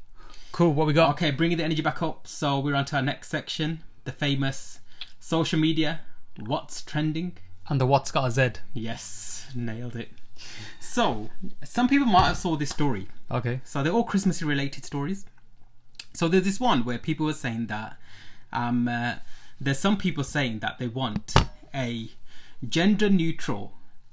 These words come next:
Speaker 2: Santa Claus.
Speaker 1: Okay.
Speaker 2: Did you see the story?
Speaker 1: I think I might have heard someone talking about it.
Speaker 2: Yeah, so people are saying that, oh, people are now saying that Father Christmas, you can't call it Father Christmas because women want to be Santa Claus.
Speaker 1: Yeah.
Speaker 2: Or, like,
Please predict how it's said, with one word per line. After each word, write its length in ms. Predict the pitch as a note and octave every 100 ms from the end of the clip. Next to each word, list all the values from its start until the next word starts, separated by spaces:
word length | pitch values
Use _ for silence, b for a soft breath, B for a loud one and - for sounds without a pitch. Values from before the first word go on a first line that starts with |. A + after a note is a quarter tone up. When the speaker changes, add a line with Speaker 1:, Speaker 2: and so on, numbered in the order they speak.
| - -
Speaker 2:
Santa 440 | - A#2 B2 B2+
Claus. 380 | A#2+ A2+ A2 - - - - -
Speaker 1:
Okay. 320 | F#3 D#3+ C3
Speaker 2:
Did 140 | D3+
you 80 | D#3+
see 140 | D#3+ D#3+
the 80 |
story? 300 | B2+ A2+ G2+ - B B B B - -
Speaker 1:
I 60 | -
think 640 | - G#3 B3+ B3 - - -
I 80 | F#3
might 200 | E3+ G3
have 140 | F#3
heard 280 | C#3 E3 D#3+
someone 320 | - D#3+ C#3
talking 420 | A#2+ - C#3 C3 A#2+
about 200 | A2 G2+
it. 80 | -
Speaker 2:
Yeah, 220 | - B2+ A#2+
so 160 | -
people 260 | D3+ G3 G3
are 60 |
saying 260 | F#3 C3+ B2
that, 280 | A#2+ A2 - - b b b b
oh, 380 | C#3+ C#3+ A2+ G2+ C3+
people 260 | D#3 C#3+
are 120 | C#3 C3
now 220 | B2+ B2+
saying 260 | - A#2
that 180 | G#2 -
Father 240 | - B2+ A#2
Christmas, 580 | - A#2+ A#2+ G2+ - C#3
you 100 | A#2
can't 300 | - B2 B2
call 160 | C3+
it 100 | A2+
Father 320 | - B2+ A#2 A2+
Christmas 440 | - G#2+ G#2+ G2
because 300 | - - A#2+
women 320 | A2 B2+ C3+ B2
want 140 | A2
to 40 |
be 80 | A2
Santa 360 | G#2+ A2 G2+ -
Claus. 400 | - G#2 G2+ -
Speaker 1:
Yeah. 180 | D3 A2 - - -
Speaker 2:
Or, 260 | A#2 A#2 A#2
like, 260 | A2 G#2+